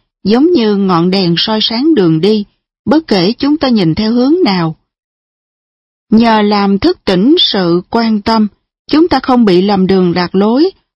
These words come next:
hoặc hoang mang bối rối, nguồn ánh sáng này không bao giờ tắt. Nhận thức có chủ tâm mang lại sự sáng suốt cho chúng ta, cho phép chúng ta phân biệt thật giả, bóng tối với ánh sáng, thiện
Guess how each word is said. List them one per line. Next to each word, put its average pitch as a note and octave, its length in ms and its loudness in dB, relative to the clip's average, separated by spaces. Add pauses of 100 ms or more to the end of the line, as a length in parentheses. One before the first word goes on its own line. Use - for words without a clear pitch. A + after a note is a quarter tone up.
(120)
hoặc G#3 220 0 (280)
hoang A#3+ 280 2
mang G#3+ 220 0
bối B3 220 2
rối, C4 440 -2 (440)
nguồn G#3 380 2 (120)
ánh B3+ 340 0
sáng D4 340 -2
này G3 240 0
không A3+ 260 -2
bao G#3+ 120 -2
giờ F#3+ 240 -2 (100)
tắt. D#4 180 -4 (960)
Nhận F#3 240 2
thức D4 200 -2
có D#4+ 160 0
chủ G#3 160 -2
tâm A3 320 -2 (360)
mang A#3 220 2
lại F3 260 0
sự E3+ 260 -2
sáng B3+ 220 -2
suốt D4+ 400 -2
cho G#3+ 140 -2
chúng B3+ 240 0
ta, A3 300 -6 (440)
cho A#3 180 0
phép D4+ 220 -2
chúng D4+ 180 0
ta B3+ 140 -2
phân A3+ 260 -2
biệt F3+ 280 0
thật F#3 160 -2 (120)
giả, F#3+ 480 -2 (480)
bóng B3+ 240 2
tối C#4+ 560 0
với A#3 460 0
ánh A#3+ 320 0
sáng, B3+ 480 -2 (520)
thiện F3+ 400 2